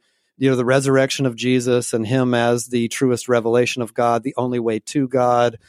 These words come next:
I believe in the scriptures as inspired by God and authoritative and that they're right and all the things that they intend to teach. But I also acknowledge that the scriptures are really dif-,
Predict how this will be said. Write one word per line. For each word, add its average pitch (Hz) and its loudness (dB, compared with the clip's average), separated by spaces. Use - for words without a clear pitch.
I 123 2
believe 120 2
in 120 -2
the 113 -4
scriptures 139 0
as 123 0
inspired 127 0
by 123 0
God 123 2
and 117 -4
authoritative 120 0
and 113 -6
that 110 -6
they're 113 0
right 117 2
and 120 -2
all 117 4
the 120 -2
things 120 -4
that 131 -4
they 120 0
intend 120 -4
to 117 -10
teach. 120 -4
But 120 2
I 113 4
also 120 0
acknowledge 117 0
that 127 -4
the 113 -10
scriptures 117 -4
are 107 -2
really 117 2
dif-, - -6